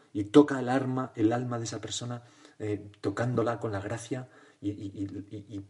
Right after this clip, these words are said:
rompe todos los moldes que tenía y se convierte y empieza a tener fe. Pero las dos cosas son necesarias.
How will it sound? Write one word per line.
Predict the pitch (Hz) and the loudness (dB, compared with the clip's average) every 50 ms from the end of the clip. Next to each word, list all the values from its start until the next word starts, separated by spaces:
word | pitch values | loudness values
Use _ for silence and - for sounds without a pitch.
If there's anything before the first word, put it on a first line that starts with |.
| - _ _ | -18 _ _
rompe | - 101 98 135 131 131 131 139 147 139 131 143 135 | -6 -2 0 4 4 6 6 6 4 2 4 4 4
todos | - 135 131 123 123 | 4 2 -4 -2 -2
los | 120 117 104 - | -4 -4 -4 -4
moldes | 120 120 120 117 113 113 110 - | -4 -4 -4 -4 -4 -6 -6 -6
que | 117 | -8
tenía | 104 110 107 113 120 127 123 123 - | -6 -6 -4 -4 -4 -6 -4 -4 -4
y | - 110 107 - | -6 -8 -10 -10
se | - - - 98 98 | -8 -6 -4 -4 -2
convierte | - - 90 92 98 110 107 - - - - - _ _ _ _ _ _ _ _ _ _ _ | -2 -2 0 2 0 0 0 -2 -8 -16 -20 -20 _ _ _ _ _ _ _ _ _ _ _
y | - 110 | -2 -2
empieza | 98 92 95 - 131 139 135 - 131 | -2 -2 0 2 0 0 2 0 -6
a | 110 | -6
tener | 110 104 98 95 | -4 -6 -6 -6
fe. | - - - - - _ _ _ _ _ _ _ _ _ _ _ _ _ _ _ _ _ - | -10 -12 -16 -18 -20 _ _ _ _ _ _ _ _ _ _ _ _ _ _ _ _ _ -4
Pero | - 113 120 | -2 0 0
las | 117 113 113 107 | 0 0 -2 0
dos | 120 147 147 - | -2 -2 -2 0
cosas | - 147 - 127 113 | -2 -2 -2 -2 -6
son | - 113 107 | -6 -8 -8
necesarias. | 107 98 - 104 - 113 107 98 95 98 101 - - | -10 -8 -6 -6 -6 -6 -8 -12 -14 -18 -18 -20 -20